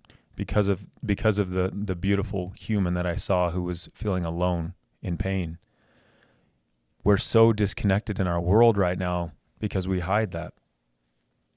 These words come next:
We, we, we're hi-, all of us are, we, we've, we've attacked each other way too much.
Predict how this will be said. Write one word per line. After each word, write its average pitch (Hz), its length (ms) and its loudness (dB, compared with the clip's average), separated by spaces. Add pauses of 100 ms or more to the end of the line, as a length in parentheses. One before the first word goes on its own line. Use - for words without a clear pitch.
(140)
We, 95 300 -2
we, 101 160 2
we're 95 240 0
hi-, 95 260 2 (180)
all 101 140 4
of 98 80 2
us 92 180 -2
are, 107 160 -6
we, 95 240 -2
we've, 92 320 -4 (1040)
we've 92 160 0
attacked 101 380 2
each 98 140 -2
other 95 180 4
way 92 180 2
too 98 180 0
much. 95 420 -2